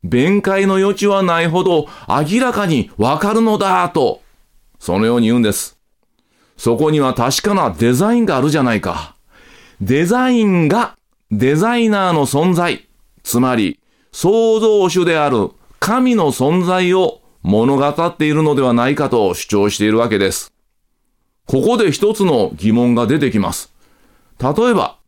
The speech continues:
生物学者の多くは聖書の語る被造物について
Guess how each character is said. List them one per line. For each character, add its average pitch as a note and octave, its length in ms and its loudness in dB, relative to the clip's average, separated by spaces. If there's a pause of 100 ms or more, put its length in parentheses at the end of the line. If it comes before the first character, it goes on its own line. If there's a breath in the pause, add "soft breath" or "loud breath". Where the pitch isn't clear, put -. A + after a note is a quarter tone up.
(600)
生 C3 320 0
物 E3+ 280 0
学 A3 220 0
者 G3 160 0
の D#3 300 2
多 G3 60 -2
く F3+ 100 -2
は B2 320 -2 (240 loud breath)
聖 B3+ 400 0
書 G#3+ 160 0
の D3 140 0
語 C3 380 0
る F#2 40 -2
被 G#2 200 -2
造 F3+ 220 2
物 F3+ 220 -2
に B2+ 160 0
つ G#2+ 140 0
い F#2+ 100 -2
て G2 300 -2